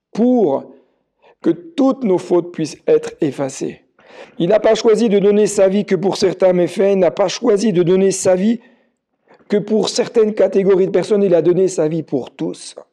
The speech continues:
Parce que chaque homme, chaque femme a en Jésus la possibilité de vivre le pardon, de vivre la réconciliation. Alors, ce matin, j'aimerais vous inviter à vous approcher de Dieu, à vous approcher de Christ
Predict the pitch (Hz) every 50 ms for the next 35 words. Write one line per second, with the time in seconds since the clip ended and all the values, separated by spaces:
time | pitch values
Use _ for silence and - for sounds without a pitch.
0 | _ _ _ _ _ - - - - 160 156 - - 226 190 - - 262 240 -
1 | - 262 208 202 185 170 - 208 214 208 - - 220 202 185 156 139 131 117 -
2 | _ _ _ _ _ _ _ _ _ _ _ _ _ _ _ - - 226 220 220
3 | 220 - - 233 240 254 240 175 175 190 170 147 175 180 165 - - - - 214
4 | 208 - - 226 196 170 180 165 165 170 175 - 165 156 143 131 143 - _ _
5 | _ _ _ _ _ - 156 156 151 139 131 131 175 180 175 156 170 185 185 -
6 | _ 143 131 139 135 135 - 131 117 127 139 135 117 110 - _ _ - - -
7 | _ 160 156 175 175 147 147 262 226 226 226 220 - - - 160 135 139 147 147
8 | 156 185 202 196 196 180 175 - - 170 156 156 160 160 156 - - 185 190 175
9 | - _ 165 190 240 233 208 185 147 147 - - - - _ _ _ - - 185
10 | 190 196 185 190 214 208 175 175 190 185 185 190 170 165 190 180 180 185 175 170
11 | 180 175 - 196 185 170 156 151 156 143 160 185 202 190 - - 180 160 - -
12 | 160 143 139 143 131 127 127 151 165 165 - - - - _ _ _ - 151 139
13 | 143 165 160 160 196 214 208 - 185 175 - 175 156 143 156 147 - - 208 190
14 | - _